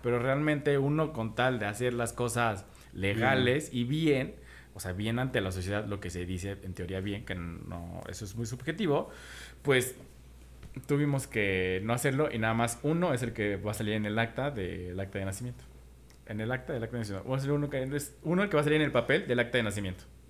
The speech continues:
Speaker 2: De la fe de bautizo.
Speaker 1: De la fe de bautizo, esa. Esa mera. Ujú,
Speaker 2: Sí.
Speaker 1: ¿y ya? ¿De acta de nacimiento? De la fe de bautizo, perdón, sí. <laughs> Sí, sí, sí. O sea,
Speaker 2: También
Speaker 1: solamente
Speaker 2: entrando al
Speaker 1: eso.
Speaker 2: bautizo y va a salir en el acta de nacimiento.
Speaker 1: Es que somos bien bonitos. Ajá, entonces, por eso, o sea, pero se me hace muy absurdo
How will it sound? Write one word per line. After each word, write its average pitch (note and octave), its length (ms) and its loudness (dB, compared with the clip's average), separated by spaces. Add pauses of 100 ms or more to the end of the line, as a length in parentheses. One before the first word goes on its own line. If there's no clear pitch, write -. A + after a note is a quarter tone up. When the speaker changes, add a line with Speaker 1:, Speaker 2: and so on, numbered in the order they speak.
(320)
Speaker 2:
De A2 220 4
la G2+ 120 4
fe B2 140 4
de B2 80 8
bautizo. F2+ 320 0
Speaker 1:
De A#2+ 60 4
la B2 120 2
fe C#3+ 120 4
de F3 40 6
bautizo, C3+ 440 0
esa. A#2 200 -6 (560)
Esa B2+ 200 -6
mera. A2 220 -4 (140)
Ujú, F#3+ 160 0
Speaker 2:
Sí. - 200 -2
Speaker 1:
¿y F#2 40 4
ya? D#4 140 2 (960)
¿De C#3+ 60 2
acta D3+ 160 2
de F3 60 4
nacimiento? D#3 360 0
De C#3+ 120 2
la D#3 80 6
fe D3 80 2
de G3 40 8
bautizo, D#3 300 4
perdón, C#3 280 4
sí. D#3+ 100 0
<laughs> - 920 -4
Sí, D3+ 180 6
sí, D3+ 140 8
sí. D#3 240 2
O D#3+ 80 -2
sea, C3+ 80 4
Speaker 2:
También C3 160 6
Speaker 1:
solamente - 0 -
Speaker 2:
entrando D3 260 6
al C#3 60 8
Speaker 1:
eso. C3+ 80 8
Speaker 2:
bautizo C#3+ 460 6
y C4 80 4
va B2+ 120 6
a B2 40 8
salir B2 240 6
en A#2+ 60 6
el A#2+ 40 6
acta A#2+ 280 6
de C#3+ 60 8
nacimiento. E3 440 4 (360)
Speaker 1:
Es D#5+ 80 6
que A#2+ 120 4
somos G#2+ 260 2
bien G#2+ 120 -2
bonitos. G#2 280 -6 (200)
Ajá, A2+ 180 2
entonces, B2 320 -2
por E3+ 180 2
eso, G3+ 140 4
o D#3 40 -2
sea, D#3 140 0
pero E3+ 240 6
se F#3 100 4
me F#3+ 80 4
hace G#3+ 320 2
muy D#3+ 200 4
absurdo C#3 680 -2